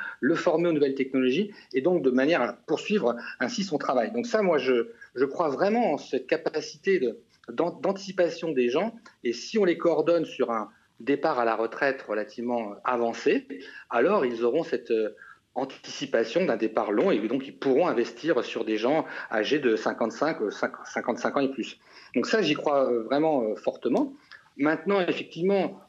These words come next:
on peut toujours, euh, nuancer parce que, évidemment, euh, quand on déplace l'âge de départ en retraite,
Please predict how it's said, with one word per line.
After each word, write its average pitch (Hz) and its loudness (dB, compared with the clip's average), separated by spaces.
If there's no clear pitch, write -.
on 143 -4
peut 156 0
toujours, 233 2
euh, 120 -6
nuancer 143 2
parce 107 -2
que, 120 2
évidemment, 160 2
euh, 131 2
quand 135 -6
on 131 0
déplace 170 0
l'âge 135 2
de 110 -6
départ 107 -2
en 104 -2
retraite, 226 -2